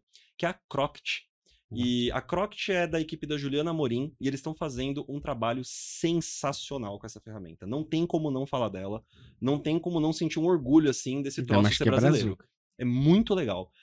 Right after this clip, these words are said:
Speaker 1: Não surgiu como uma ferramenta de teste A B, surgiu como uma ferramenta de personalização, faz isso excepcionalmente bem, mas também faz os testes A B muito bem.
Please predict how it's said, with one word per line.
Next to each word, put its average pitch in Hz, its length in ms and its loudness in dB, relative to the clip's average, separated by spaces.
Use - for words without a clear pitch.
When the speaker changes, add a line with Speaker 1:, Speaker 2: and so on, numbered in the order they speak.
Speaker 1:
Não 175 180 6
surgiu 208 380 -2
como 190 160 -4
uma 160 120 -4
ferramenta 131 360 -4
de 117 100 -12
teste 110 240 -6
A 98 40 -8
B, 107 240 -4
surgiu 131 300 -4
como 139 160 -6
uma 127 100 -6
ferramenta 113 320 -6
de 98 100 -12
personalização, 143 960 -6
faz 180 260 -4
isso - 340 -10
excepcionalmente 180 1000 -8
bem, 113 260 -6
mas 196 240 -2
também 214 340 -4
faz 208 180 -4
os 190 60 -12
testes 185 260 -4
A 180 60 -2
B 170 120 -2
muito 180 260 -4
bem. 143 280 -2